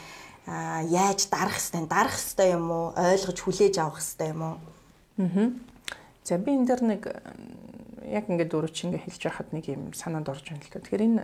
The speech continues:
Speaker 2: санаанд орох гэхээс илүү нөгөө чухал зүйлийн талаар, те. Тэр нь яг юу вэ гэхээр бид нарт, э, өөрлөгөө чиглэсэн бүх зүйлийг болж байгаа чаднаа гэсэн нэг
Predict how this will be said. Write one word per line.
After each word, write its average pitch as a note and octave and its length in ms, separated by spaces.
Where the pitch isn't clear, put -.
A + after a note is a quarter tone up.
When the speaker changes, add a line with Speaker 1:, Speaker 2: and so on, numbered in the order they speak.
Speaker 2:
санаанд F3+ 320
орох E3+ 240
гэхээс - 240
илүү - 240
нөгөө E3 160
чухал - 320
зүйлийн E3+ 340
талаар, D#3+ 380
те. F#3+ 160
Тэр A#3 160
нь C#4 160
яг F#3 80
юу G#3+ 160
вэ F3 80
гэхээр F3 260
бид F3+ 240
нарт, - 400
э, - 0
өөрлөгөө A3 480
чиглэсэн F#3 640
бүх - 160
зүйлийг G3 400
болж - 240
байгаа F#3 480
чаднаа F3+ 640
гэсэн E3+ 400
нэг F3 100